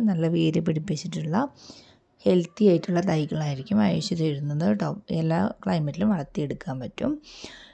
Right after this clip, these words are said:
കൂടാതെ മറ്റൊരു കോംബോ മെലസ്റ്റോമ ചെടികളുടെ കോംബോ ആണ്. നല്ല വെയിലുള്ള സ്ഥലത്ത് നമുക്ക് നന്നായിട്ട്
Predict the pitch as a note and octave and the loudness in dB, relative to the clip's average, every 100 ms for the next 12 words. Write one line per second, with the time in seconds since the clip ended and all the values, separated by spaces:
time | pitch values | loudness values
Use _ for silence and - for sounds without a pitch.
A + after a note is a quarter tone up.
0 | _ A3 A3 A3 A3 G#3 - G#3+ A3 G#3 | _ 4 6 6 6 4 2 2 4 6
1 | F#3+ F#3+ F#3 E3 - A#3+ F3+ F#3+ G3+ F3 | 6 4 4 2 -2 0 2 2 2 0
2 | E3+ E3 E3+ - D#3+ D3+ D#3 F3 F#3 F#3 | 2 2 0 -2 -2 0 0 2 4 6
3 | G3 F3+ F3 F3+ E3+ F3+ E3+ F3+ F3+ E3+ | 6 4 4 2 2 -2 0 0 0 0
4 | E3 E3 F#3+ | 0 2 2